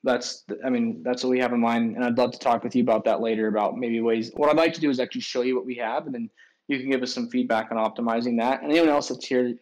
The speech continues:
I'd love to hear some feedback from you guys. Um, B G O G wants me to give you some of my background in solar, so you guys gotta understand where I'm coming from and, and why this makes sense, right?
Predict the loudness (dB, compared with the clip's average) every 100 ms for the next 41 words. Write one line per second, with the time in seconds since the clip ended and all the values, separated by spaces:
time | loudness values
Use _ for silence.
0 | -4 0 0 0 -2 -2 -2 -4 -2 2
1 | 2 2 -2 0 4 4 4 0 -12 _
2 | _ _ _ 0 2 2 0 -4 -12 _
3 | -20 -20 -2 0 4 6 6 6 4 2
4 | 0 0 0 0 0 0 0 2 0 0
5 | -2 -2 -2 -2 0 0 0 -2 -6 -2
6 | -2 0 0 2 0 0 0 0 0 -4
7 | -14 -20 _ 2 4 4 0 -2 -2 0
8 | 0 0 -2 -2 0 0 -2 -4 -4 -2
9 | 0 0 0 4 4 2